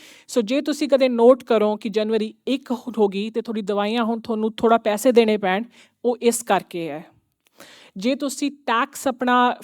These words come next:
ਫਾਈਲ ਨਹੀਂ ਕੀਤਾ ਇੱਕ ਸਾਲ, ਤੁਹਾਡਾ ਫਾਰਮਾ ਕੇਅਰ ਖਤਮ ਹੋ ਸਕਦਾ ਹੈ। ਤੇ ਫਾਰਮਾ ਕੇਅਰ ਇਹੋ ਜਿਹੀ ਚੀਜ਼ ਨਹੀਂ ਹੈ ਜਿਵੇਂ ਕਿ ਬੀ ਸੀ ਸਰਵਿਸਿਜ਼ ਕਾਰਡ ਹੈ ਕਿ ਸਭ ਕੋਲ ਹੈ।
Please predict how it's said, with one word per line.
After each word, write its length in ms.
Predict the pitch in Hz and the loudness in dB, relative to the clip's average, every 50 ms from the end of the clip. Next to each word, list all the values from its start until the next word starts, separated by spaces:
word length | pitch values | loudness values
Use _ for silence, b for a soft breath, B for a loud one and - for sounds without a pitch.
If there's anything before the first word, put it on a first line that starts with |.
| - | -2
ਫਾਈਲ 340 | - 233 220 233 254 269 277 | 2 4 4 4 4 2 2
ਨਹੀਂ 140 | 277 277 - | 0 -2 -2
ਕੀਤਾ 400 | - 226 214 - - 202 190 185 | -4 -6 -6 -4 -4 -2 -2 -2
ਇੱਕ 180 | - 202 - - | -4 -6 -8 -10
ਸਾਲ, 360 | - - 190 175 180 220 262 - _ _ _ _ _ _ _ _ | -8 -4 -4 -4 -4 -4 -6 -10 _ _ _ _ _ _ _ _
ਤੁਹਾਡਾ 260 | - 233 220 220 233 233 | -2 0 2 2 0 0
ਫਾਰਮਾ 500 | - - - 214 208 214 220 233 254 269 | -2 -2 0 0 2 2 2 2 0 0
ਕੇਅਰ 360 | 247 254 240 233 233 254 247 240 | 2 2 4 4 4 2 0 -2
ਖਤਮ 320 | - 240 220 - 226 226 214 | -2 -2 0 2 0 0 2
ਹੋ 140 | 208 202 196 | 2 0 0
ਸਕਦਾ 440 | 190 - 185 170 170 170 170 151 | -2 -2 -4 -4 -4 -6 -6 -6
ਹੈ। 200 | 165 - 139 - _ _ _ _ _ _ _ _ _ _ _ _ B B B B B B B B _ - | -6 -8 -12 -16 _ _ _ _ _ _ _ _ _ _ _ _ B B B B B B B B _ 2
ਤੇ 260 | 262 254 254 254 262 | 4 4 4 4 2
ਫਾਰਮਾ 340 | 254 - 247 247 269 285 294 | -2 -2 -2 -2 -2 -2 0
ਕੇਅਰ 200 | 294 285 262 254 | 0 0 0 2
ਇਹੋ 220 | 254 220 262 254 | 0 0 0 0
ਜਿਹੀ 140 | 214 254 262 | -2 -2 -4
ਚੀਜ਼ 340 | 247 - 247 247 240 240 240 | -4 -4 -4 -4 -4 -4 -4
ਨਹੀਂ 200 | 226 233 247 269 | -2 0 0 0
ਹੈ 120 | 285 269 | 0 -2
ਜਿਵੇਂ 340 | 233 202 202 240 233 233 233 | -2 -4 -4 -2 -2 -2 -2
ਕਿ 100 | 240 233 | -4 -6
ਬੀ 180 | 196 220 220 | -4 -4 -4
ਸੀ 140 | 214 - 247 | -4 -4 -6
ਸਰਵਿਸਿਜ਼ 560 | 233 - 220 196 190 208 214 - 240 214 - | -4 -2 -4 -4 -2 -4 -4 -4 -4 -6 -4
ਕਾਰਡ 300 | - 226 208 202 202 202 | -2 0 0 0 2 0
ਹੈ 60 | 214 214 | -2 -2
ਕਿ 120 | - 240 | -4 -6
ਸਭ 220 | 226 - 240 220 202 - | -6 -4 -4 -4 -4 2
ਕੋਲ 180 | - 240 233 233 | 4 4 6 6
ਹੈ। 240 | 202 208 165 151 | 4 0 -4 -6